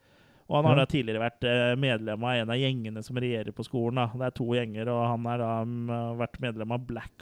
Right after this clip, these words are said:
Speaker 1: Hearts,
Speaker 2: Mm.
Speaker 1: eh, som da er en av de to gjengene som er, eh, st-, styrer dette området da. Men han ønsker jo da å bli streit. Men, eh, havner jo fort i trøbbel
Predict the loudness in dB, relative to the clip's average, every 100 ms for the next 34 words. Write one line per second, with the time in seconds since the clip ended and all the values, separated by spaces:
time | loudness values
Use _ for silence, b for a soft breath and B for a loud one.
0 | -10 -4 -2 -4 -8 -10 -12 -10 b 0
1 | -2 B B B B -4 -2 0 -2 0
2 | 2 4 4 2 0 -2 -2 0 0 0
3 | 0 -2 0 0 0 -4 -8 -8 -8 -6
4 | -6 -6 -10 -12 -16 -18 -18 -18 -18 -14
5 | -10 -10 -12 -8 -6 -2 0 2 2 0
6 | 0 -2 -4 -4 -4 -6 _ _ b b
7 | b b 6 8 8 6 4 4 4 4
8 | 2 -2 -2 -4 -4 -6 -10 -10 -14 _
9 | _ b b b b -2 0 0 2 2
10 | 0 0 2 2 2 0 2 -2 -2 -6
11 | 2 2 4